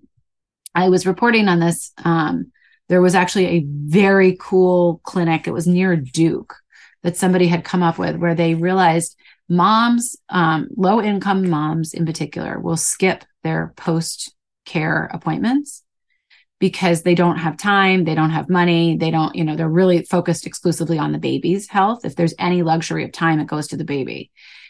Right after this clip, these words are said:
And so what they did was they, they had the O Bs and the pediatricians in the same office, and they scheduled the appointments together.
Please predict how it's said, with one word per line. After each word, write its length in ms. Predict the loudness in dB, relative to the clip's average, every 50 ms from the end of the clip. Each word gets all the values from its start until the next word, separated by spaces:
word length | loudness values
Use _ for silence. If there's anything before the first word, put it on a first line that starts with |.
| _ _ -2
And 120 | -2 0
so 80 | 0 0
what 120 | 0 2
they 120 | 2 0 2
did 220 | 2 2 2 2
was 160 | 2 0 0
they, 180 | 2 0 0 0 -2 -6 _ -2
they 140 | 0 0 2
had 360 | 2 2 0 0 0 0 0
the 340 | 0 0 0 0 -2 -4 -4
O 220 | 0 2 2 2 2
Bs 520 | 2 2 2 2 0 0 -2 -4 -8 -12 -14 _ _ _ _ _ _ _ _ _ _ _ _
and 420 | -2 0 2 4 4 4 2 2 0
the 60 | -2
pediatricians 1040 | -2 0 0 2 2 0 0 -2 -4 -4 -2 -2 0 2 2 0 0 -2 -6 -16 -20 _ _ _ _ _ _ _
in 140 | 2 2
the 80 | 2 2
same 340 | 0 -2 -2 0 0 0 0
office, 480 | 0 -2 -4 -2 -2 -4 -4 -4 -6 -4
and 120 | -2 0
they 80 | 0 0
scheduled 360 | 0 -2 -2 -2 -2 -2 -2
the 80 | -2 -2
appointments 340 | -2 -4 -4 -6 -6 -6
together. 440 | -8 -8 -8 -8 -8 -10 -12 -16 -20